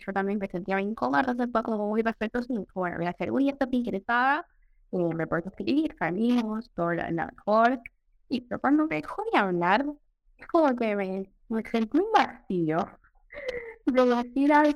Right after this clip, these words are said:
qué, qué persona tan amable", y yo que me estoy contestando tan mal, ¿no?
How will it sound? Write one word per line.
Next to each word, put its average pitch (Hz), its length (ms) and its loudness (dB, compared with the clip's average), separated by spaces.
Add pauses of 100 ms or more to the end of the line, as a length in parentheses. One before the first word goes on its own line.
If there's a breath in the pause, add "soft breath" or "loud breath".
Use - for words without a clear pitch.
(120)
qué, 160 300 -4 (160)
qué 302 100 0
persona 294 500 2
tan 285 180 4
amable", 254 720 0 (440)
y 202 460 -10 (120)
yo 247 160 0
que 277 120 0
me 208 80 -4
estoy 240 220 -6
contestando 240 500 0
tan 254 260 2
mal, 269 300 0
¿no? 277 120 2